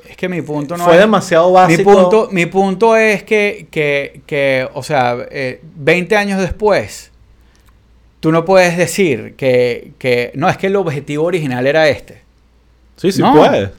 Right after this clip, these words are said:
Speaker 1: no, no puedes, porque
Speaker 2: Sí.
Speaker 1: tú cambiaste
Speaker 2: Eh,
Speaker 1: la realidad de la
Speaker 2: ¿quién?
Speaker 1: cuestión.
Speaker 2: ¿Quién la cambió?
Speaker 1: Eh, eh, o sea, bueno, diez mil, los, el talibán, eh,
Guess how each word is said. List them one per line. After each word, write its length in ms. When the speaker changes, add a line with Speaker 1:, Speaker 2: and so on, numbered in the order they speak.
Speaker 1:
no, 180
no 160
puedes, 520
porque 300
Speaker 2:
Sí. 60
Speaker 1:
tú 140
cambiaste 720
Speaker 2:
Eh, 20
Speaker 1:
la 120
realidad 680
de 280
la 160
Speaker 2:
¿quién? 320
Speaker 1:
cuestión. 440
Speaker 2:
¿Quién 240
la 120
cambió? 440
Speaker 1:
Eh, 320
eh, 280
o 120
sea, 200
bueno, 420
diez 400
mil, 340
los, 220
el 160
talibán, 800
eh, 160